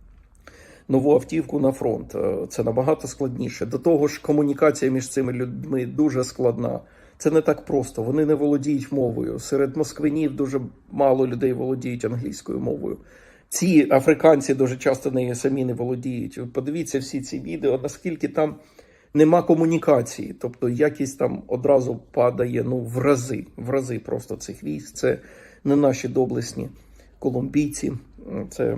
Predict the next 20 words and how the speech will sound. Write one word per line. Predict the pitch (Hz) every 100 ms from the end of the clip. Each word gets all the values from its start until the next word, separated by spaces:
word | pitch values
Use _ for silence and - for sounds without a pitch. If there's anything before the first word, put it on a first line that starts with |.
| -
ну, | 139 120
навіть | 110 117 120 131
не |
порівнювати, | 127 139 127 120 104 110 - -
порівнювати | 127 127 123 120 120
не | 135
можна. | 117 107 - 113 117 _ _ _ _ _ _ _ - - - - _ _
Тому | 139 139 170 170 165 139 - - _ _ _ _ _ _ 147
люди, | 160 147 - - - - -
пріоритет | 135 135 127 131 127 143 127
люди. | 127 120 - -
А | 123
головне, | 120 131 135 131 185 202 196 _ _ _ _
щоб | - - 135 135 - - -
кожен | 170 135 117 117 117
з | 113
них | 165 196 - - - - - _ 117
затямив, | 117 131 - 156 123 123 - - -
що | - - 123
квиток | 117 139 139 143 113 -